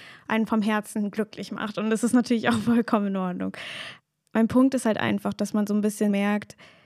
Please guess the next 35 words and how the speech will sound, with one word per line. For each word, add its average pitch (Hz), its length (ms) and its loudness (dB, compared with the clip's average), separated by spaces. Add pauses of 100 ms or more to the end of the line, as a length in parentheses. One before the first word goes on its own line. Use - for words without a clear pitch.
(1080)
erfüllt 262 440 4
mich 247 120 4
das 254 180 -4
gerade 220 280 0
wirklich, 214 340 -4
was 220 160 -2
ich 214 120 -8
da 208 100 -2
gucke 254 480 0
oder 214 240 0
was 196 200 -2
ich 208 100 -6
da 196 120 -2
mache 220 520 0
im 254 100 2
Internet 254 640 2
oder 196 240 0
was, - 360 -6 (200)
dass 208 180 -2
ich 208 80 -6
die 208 100 -6
ganze 208 260 0
Zeit 214 100 -6
mein 202 100 0
Handy 254 300 4
checke 240 480 -2
und 202 180 -2
irgendwie 202 200 -2
meine 196 220 2
Mails 226 400 2
die 247 80 -2
ganze 226 280 0
Zeit 226 200 -2
checke 220 520 0
und 202 180 -2